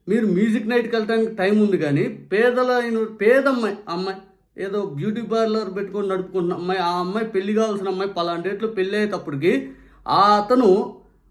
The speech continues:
ఆ అమ్మాయి మీద యాసిడ్ దాడి చేశాడంటే ఎంత దారుణంగా ఉంది ఈ సిచ్యువేషన్, పరిస్థితి అర్థమైందా?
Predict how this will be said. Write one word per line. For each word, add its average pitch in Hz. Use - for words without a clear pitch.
ఆ 180
అమ్మాయి 226
మీద 247
యాసిడ్ 214
దాడి 233
చేశాడంటే 208
ఎంత 214
దారుణంగా 226
ఉంది 214
ఈ 202
సిచ్యువేషన్, 208
పరిస్థితి 202
అర్థమైందా? 202